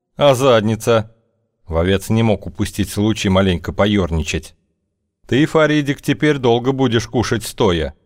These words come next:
Сплошной а-ля фуршет, так сказать. И спать придётся на животике. Дома-то по-татарски разговариваете, что ли? Акцент чувствуется».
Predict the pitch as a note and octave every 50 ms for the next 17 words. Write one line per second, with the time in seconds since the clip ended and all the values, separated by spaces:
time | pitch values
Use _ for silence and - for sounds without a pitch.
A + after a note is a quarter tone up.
0 | _ _ _ _ _ - - - D#3+ D3+ C#3+ - - E3 D#3+ D#3+ B2 C3+ C#3 C#3+
1 | C3+ C3+ A#2+ - - E3 D#3 - - D3 A2 F2+ - - F#2 E2 - - - A2+
2 | G#2+ F#2 F2 E2 D#2+ - _ _ _ _ _ _ _ _ - D#3 F#3 - - C3
3 | A#2 G#2+ G2+ - A#2 A2 A2 G#2+ A2+ G#2 G#2 - G#2 G#2 G#2 E2+ G2+ A2 G2 G#2
4 | G2 F#2 - F#2 - - F#2+ E2+ D#2+ _ _ _ _ _ _ _ _ _ _ _
5 | _ _ _ _ _ - C3 D3 F#3+ E3+ C#3 A2+ - - F#2 - G2+ - B2 A#2
6 | G2 - D#3+ F3 E3 - - F3 E3 C#3 C3+ D3 D3 C#3+ C3 A#2 G#2 G2 F2+ F#2+
7 | - - F#2+ - - - A2 F#2+ D#2+ D2+ C#2+ - _ _ _ _ _ _ _ _
8 | _ _ - A3 C3 - - - G3+ D#3 A2 F#2+ - - - E3+ C#3+ - - -
9 | G#2 F#2+ F2 D#2+ - - D#2 D2